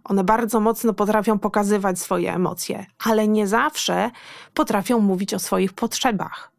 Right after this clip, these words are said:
Potrafią mówić, e, nie potrafią też mówić w spokojny sposób o swoich emocjach. I teraz,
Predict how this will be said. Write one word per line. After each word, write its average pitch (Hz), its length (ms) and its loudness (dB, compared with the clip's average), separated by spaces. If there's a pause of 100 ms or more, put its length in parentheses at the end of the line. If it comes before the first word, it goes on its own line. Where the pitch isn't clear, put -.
Potrafią 170 480 0
mówić, 185 500 0
e, 180 540 2
nie 196 120 2
potrafią 202 440 0
też 202 180 0
mówić 190 240 4
w - 20 -6
spokojny 220 480 2
sposób - 580 -4
o 196 80 -6
swoich 214 380 0
emocjach. - 760 0 (640)
I 185 100 -4
teraz, 262 440 -2